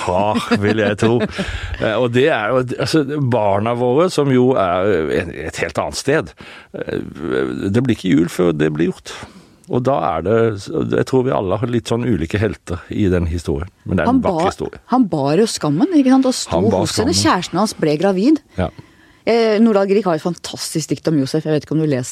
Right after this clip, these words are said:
Speaker 2: har lest det?
Speaker 1: Jeg har helt sikkert lest det, men
Speaker 2: Og siste
Speaker 1: eh,
Speaker 2: strofen er, ikke sant? For han står, Josef står og synger og er kjempeglad, og så kommer Maria og forteller han dette, og så bare avsluttes det, men Josef sang ikke mer.
Speaker 1: Nei.
Speaker 2: Jeg synes det er så vakkert.
Speaker 1: Ja.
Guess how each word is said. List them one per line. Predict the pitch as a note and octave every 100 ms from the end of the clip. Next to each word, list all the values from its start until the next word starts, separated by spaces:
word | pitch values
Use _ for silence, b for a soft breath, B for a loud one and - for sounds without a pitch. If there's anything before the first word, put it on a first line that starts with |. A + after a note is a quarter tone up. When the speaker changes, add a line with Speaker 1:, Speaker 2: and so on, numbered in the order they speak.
| -
Speaker 2:
har | E3+ D#3
lest | D3 D3+ E3
det? |
Speaker 1:
Jeg | E3+
har | A2
helt | F#2 -
sikkert | F2 F#2
lest | F2 E2+ G#2+
det, |
men | G2 F#2+
Speaker 2:
Og | F#2
siste | F#2 G3 G3
Speaker 1:
eh, |
Speaker 2:
strofen | G#3+ G3 F3+
er, | F#3
ikke | F#3+
sant? | F3+
For | F#3+
han | G3 -
står, | F3+ F3
Josef | E3+ F#3+ -
står | F3 E3 F3
og |
synger | - D#3 D#3 D#3
og | E3
er | E3+
kjempeglad, | D#3 C#3 C#3+ C#3+
og | C#3+
så | D#3
kommer | D3 D#3
Maria | D3 C3+
og |
forteller | C#3+ D3 C#3+
han | C#3+
dette, | C#3
og | C#3 C#3+
så | D3
bare | C3+
avsluttes | C3+ - -
det, | B2+
men | C#3+
Josef | C#3 C3+ C#3+ C3
sang | - C3+
ikke | C#3 C3+
mer. | B2+ - - _ -
Speaker 1:
Nei. | F2 D#2
Speaker 2:
Jeg | D3+ D3+
synes | C3
det |
er | C3
så | -
vakkert. | - - -
Speaker 1:
Ja. | G#2+